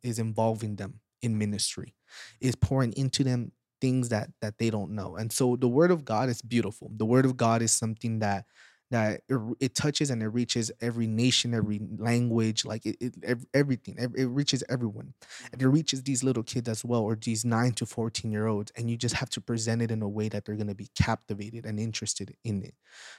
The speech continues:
Speaker 1: You know, you have to kind of go down a little bit to their level, but then install leadership skills within them. And so one thing I began to, I, I do with, like, our juniors, our district juniors, or even our, my local juniors is,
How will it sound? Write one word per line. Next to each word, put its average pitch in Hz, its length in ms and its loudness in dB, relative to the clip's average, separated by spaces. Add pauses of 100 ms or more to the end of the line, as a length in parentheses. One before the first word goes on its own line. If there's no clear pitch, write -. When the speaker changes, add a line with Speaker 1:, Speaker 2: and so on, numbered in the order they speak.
(120)
Speaker 1:
You 123 80 2
know, 117 140 2
you 117 160 2
have 120 200 2
to - 100 -4
kind 123 220 0
of 113 120 -2
go 120 200 6
down 117 280 4
a 113 40 4
little 113 240 2
bit 110 180 -4
to - 100 -6
their 107 140 0
level, 113 480 0 (380)
but 127 180 4
then 117 300 0 (300)
install 120 520 2
leadership 113 600 0
skills 104 340 -2
within 104 340 -4
them. 101 200 -8
And 104 120 -8
so - 140 -2
one 139 220 0
thing 160 180 2
I 123 160 2
began 120 380 0
to, - 160 -10
I, 117 240 -2
I 117 40 2
do 117 220 2
with, 110 300 -2
like, 107 280 -8
our 113 220 4
juniors, 113 400 2
our 107 100 0
district 120 380 0
juniors, 104 280 -4
or 107 100 -4
even 110 240 0
our, 101 160 -4
my 104 180 -2
local 120 320 0
juniors 107 480 -4
is, 110 440 -2